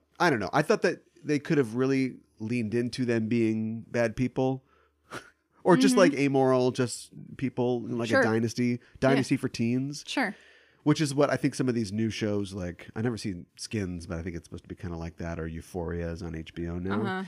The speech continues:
Speaker 2: right.
Speaker 1: But it's on network T V, and so not only is the content pulled back, but also I think the general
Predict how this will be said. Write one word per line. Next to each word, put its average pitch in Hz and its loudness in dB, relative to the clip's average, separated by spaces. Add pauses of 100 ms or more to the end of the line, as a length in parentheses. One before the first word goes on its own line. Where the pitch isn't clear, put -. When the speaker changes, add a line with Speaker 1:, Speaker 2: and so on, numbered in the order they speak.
(100)
Speaker 2:
right. 190 -10
Speaker 1:
But 156 2
it's 151 -2
on 147 4
network 131 0
T 127 -6
V, 175 -2
and 120 -6
so 120 2
not 120 -2
only 120 0
is 107 -4
the 98 -8
content 127 -4
pulled 147 -4
back, 135 -4
but - -6
also 98 -2
I 95 -6
think 101 -10
the 104 -6
general 92 -4